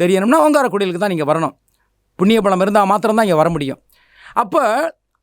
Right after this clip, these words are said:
இந்த நான் சொன்னேன் இல்லையா, இந்த பத்தாயிரம் வருஷத்துல இப்ப நூறா-, நூறு, இந்த நூறாவது இலக்கத்துல, நூறு வருஷத்துக்குள்ள இடையில நம்ம இருந்துகிட்டு இருக்கோம். இந்த பிரபஞ்ச மாற்றம், இந்த உலக மாற்றம் நடக்க இருக்கு. இந்த உலக மாற்றத்துல, உலகத்துல போர் சூழல் பார்த்துக்கிட்டு இருக்கோம்.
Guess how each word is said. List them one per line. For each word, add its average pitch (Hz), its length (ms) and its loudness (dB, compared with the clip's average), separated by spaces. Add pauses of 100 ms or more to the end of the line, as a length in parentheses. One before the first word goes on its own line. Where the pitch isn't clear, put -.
(140)
இந்த 240 400 0
நான் 214 140 -2
சொன்னேன் 254 240 -2
இல்லையா, 220 360 0
இந்த 180 180 -4
பத்தாயிரம் 190 480 -2
வருஷத்துல 196 320 -6
இப்ப 180 180 0
நூறா-, 247 560 2
நூறு, 247 380 2 (180)
இந்த 196 140 2
நூறாவது 240 560 4
இலக்கத்துல, 190 460 -2
நூறு 208 400 0
வருஷத்துக்குள்ள 180 420 -4
இடையில 196 360 -2
நம்ம 170 180 -2
இருந்துகிட்டு 165 220 -4
இருக்கோம். 131 340 -10 (800)
இந்த 196 200 0
பிரபஞ்ச 226 500 -4
மாற்றம், 196 480 -6
இந்த 170 160 -6
உலக 240 280 0
மாற்றம் 202 280 -4
நடக்க 180 260 -4
இருக்கு. 147 360 -8 (200)
இந்த 190 200 0
உலக 240 320 4
மாற்றத்துல, 196 420 0 (160)
உலகத்துல 220 520 2 (200)
போர் 262 220 4
சூழல் 208 300 0
பார்த்துக்கிட்டு 190 340 0
இருக்கோம். 165 360 -2